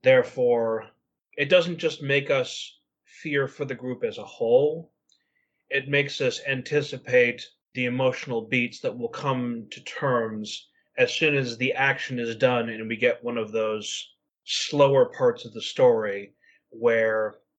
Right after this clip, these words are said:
the group not only has to come to terms with what they've lost in terms of the group itself, but also their vulnerability as a result of the damage done to their craft.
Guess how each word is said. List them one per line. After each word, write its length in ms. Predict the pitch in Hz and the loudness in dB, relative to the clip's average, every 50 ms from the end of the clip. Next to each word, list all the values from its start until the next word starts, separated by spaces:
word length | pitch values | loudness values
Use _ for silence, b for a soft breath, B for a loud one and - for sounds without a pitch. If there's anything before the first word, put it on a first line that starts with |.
| _ _ _ | _ _ _
the 80 | - 143 | -2 -2
group 320 | 139 151 170 170 170 160 | 2 4 4 4 2 2
not 200 | 147 143 143 151 156 | 2 2 4 4 4
only 260 | 156 151 147 143 135 | 2 0 0 -2 -4
has 260 | 123 135 139 131 131 | -2 -4 -4 -4 -4
to 100 | - - | -8 -12
come 240 | - - 139 131 123 | -10 -6 -6 -6 -6
to 80 | 117 104 | -6 -10
terms 520 | - - - 131 127 123 123 123 117 110 110 | -12 -6 -2 -2 -2 0 -2 -4 -6 -8 -4
with 240 | 110 117 117 110 107 | -2 -2 -2 -2 -4
what 300 | 107 107 120 123 120 - | -2 -2 -2 -2 0 0
they've 260 | - 120 117 110 101 | 0 0 0 0 -2
lost 640 | 113 113 117 120 120 117 117 113 - - - - - - _ _ _ _ _ _ - | -2 0 2 2 4 2 0 -2 -4 -8 -10 -12 -16 -18 _ _ _ _ _ _ -8
in 160 | 135 123 120 | -6 -6 -4
terms 440 | - - 131 123 117 113 107 101 101 | -4 -2 -2 -2 -2 -2 -4 0 2
of 300 | 113 110 107 104 - - _ _ _ _ _ _ _ _ - 117 | 2 2 2 0 -4 -12 _ _ _ _ _ _ _ _ -6 0
the 100 | 113 117 | 0 0
group 340 | 110 - 117 123 127 123 - | 2 2 0 0 0 0 -2
itself, 720 | 120 - - - - 117 107 123 143 139 - - - - _ _ _ _ _ _ _ _ | -6 -6 -4 -2 0 2 2 2 2 0 -4 -14 -20 -20 _ _ _ _ _ _ _ _
but 220 | 139 123 120 120 120 | 4 4 4 4 4
also 720 | 127 131 127 127 - - 135 123 120 120 117 117 113 113 - _ _ _ _ _ _ 135 | 4 4 4 4 2 4 4 6 6 4 2 -2 -4 -8 -16 _ _ _ _ _ _ -8
their 280 | 123 123 123 120 120 113 | 2 6 6 6 6 6
vulnerability 1160 | 120 123 123 123 120 117 113 110 107 120 127 127 123 120 110 110 107 104 104 104 104 101 - _ _ _ _ _ _ _ _ _ | 4 4 4 2 0 0 -2 0 2 2 2 2 4 2 0 0 -4 -6 -8 -10 -12 -16 -18 _ _ _ _ _ _ _ _ _
as 220 | - 131 120 113 - | -4 -4 -4 -2 -2
a 60 | 117 | -2
result 420 | 117 113 110 - 123 117 113 - | -2 -2 2 2 4 4 4 2
of 200 | 117 110 104 101 | 0 -2 -2 -2
the 100 | 101 113 | -2 -4
damage 540 | 107 - 117 110 107 104 107 107 101 101 101 | 0 2 2 0 2 -2 -4 -6 -8 -10 -4
done 360 | - 117 104 104 101 101 101 101 | -2 -2 -2 -2 -4 -8 -10 -12
to 520 | - - - 110 104 101 98 98 98 - - _ _ _ _ | -14 -10 -8 -8 -6 -6 -8 -10 -12 -16 -18 _ _ _ _
their 160 | - 104 98 95 | -10 -8 -8 -8
craft. 720 | - - - 120 113 104 92 - - - - - - - | -12 -6 -4 -2 -2 -2 -4 -6 -12 -16 -18 -20 -20 -20